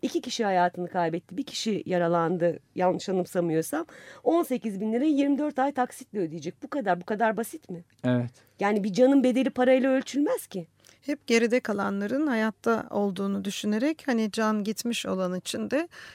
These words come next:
Speaker 3: hiçbir bedel ödemeden, hatta yani onun
Speaker 1: Ödül,
Speaker 3: sıkıntısını
Speaker 1: ödül,
Speaker 3: çekmeden
Speaker 1: ceza değil,
Speaker 2: Evet,
Speaker 1: ödül.
Speaker 3: ödül
Speaker 2: yani
Speaker 3: olarak.
Speaker 2: aslına bakarsanız tabii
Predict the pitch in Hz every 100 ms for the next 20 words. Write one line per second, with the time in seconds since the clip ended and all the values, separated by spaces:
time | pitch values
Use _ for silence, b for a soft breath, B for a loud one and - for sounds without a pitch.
0 | B 247 - 254 214 208 220 214 214 214
1 | 208 175 180 165 202 - 202 180 185 180
2 | 190 190 202 214 202 B B - 240 220
3 | 359 294 247 226 262 311 269 190 254 262
4 | 240 339 254 311 254 - 143 170 190 226
5 | 202 143 143 143 143 165 160 160 185 190
6 | 143 131 - - 127 131